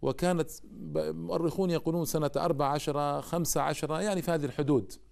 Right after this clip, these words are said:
لا بأس. آه، فهذه المعركة كان في الجيش الأول، جيش القادسية، كان فيه ثلاثمائة وبضعة عشر رجلا من الصحابة،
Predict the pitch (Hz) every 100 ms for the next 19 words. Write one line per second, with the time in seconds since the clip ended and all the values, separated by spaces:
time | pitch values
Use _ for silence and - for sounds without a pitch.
0 | - - - 156 160 127 - - - -
1 | - - - - - - - - 139 127
2 | 120 135 135 - 139 - - - 151 143
3 | 147 - 190 180 160 151 120 - 107 -
4 | - - - - - - - - - 165
5 | 185 170 156 143 117 151 156 139 - -
6 | 151 135 127 127 139 117 135 131 - 127
7 | 110 110 127 123 127 - - - - 143
8 | 143 156 147 147 143 - 139 156 156 165
9 | 151 120 143 147 131 131 135 123 156 151
10 | 135 151 151 151 147 139 - 135 101 98